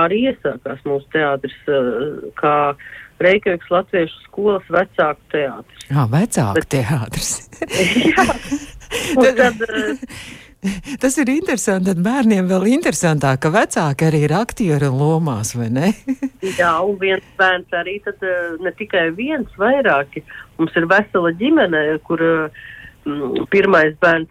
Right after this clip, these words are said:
Speaker 1: spēlēja pats arī teātri, otrais bija mammai puncī, kad mamma spēlēja, un,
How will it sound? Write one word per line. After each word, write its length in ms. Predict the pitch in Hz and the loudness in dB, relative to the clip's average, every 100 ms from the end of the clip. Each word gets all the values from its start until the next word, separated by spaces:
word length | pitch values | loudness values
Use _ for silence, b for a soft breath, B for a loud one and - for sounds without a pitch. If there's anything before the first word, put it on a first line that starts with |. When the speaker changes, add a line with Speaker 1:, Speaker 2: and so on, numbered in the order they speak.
| _ | _
Speaker 1:
spēlēja 480 | 170 160 151 143 139 | -4 -4 -4 -6 -4
pats 300 | 151 - - | -6 -6 -6
arī 200 | 226 226 | -6 -6
teātri, 540 | 214 214 214 196 185 180 | -4 -2 0 -2 -4 -6
otrais 460 | 190 180 160 156 | -4 -4 -6 -6
bija 140 | 156 151 | -6 -4
mammai 380 | 170 175 170 135 | -2 -2 -2 -4
puncī, 480 | - 160 185 180 208 | -6 -6 -6 -2 -2
kad 200 | 208 208 | -2 -2
mamma 260 | 220 220 220 | 0 0 -2
spēlēja, 720 | - 214 208 214 202 190 185 | -2 0 2 2 0 0 -2
un, 200 | 175 175 | -4 -6